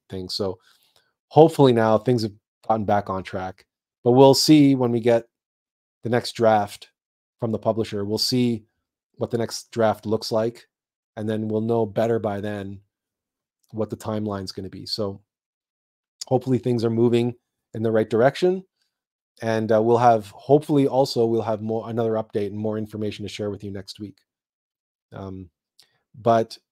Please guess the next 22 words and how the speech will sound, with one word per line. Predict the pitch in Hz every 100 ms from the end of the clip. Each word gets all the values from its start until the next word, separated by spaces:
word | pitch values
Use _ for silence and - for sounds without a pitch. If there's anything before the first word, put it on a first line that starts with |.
| _ _ _ _
one | 120 117 110 127 127
of |
the | 120
things | 123 123
I | 113
think | 110 120
we, | 120 107 107 104 _ _ _ _ _ _
we | 110 110
said | - 143
about | 143 113
this | 101 101
delay | 98 104 107 123 107
is | 104
that | 104 104 -
sometimes | - 135 135 131 123 107 _ _ _ _
delays | 113 117 113 117 110
work | 110 -
in | 107
our | 101
favor. | - 98 95 107 _ _ _ _ _ _ _ _ _
And, | 98 101 101
um, | 101 98 98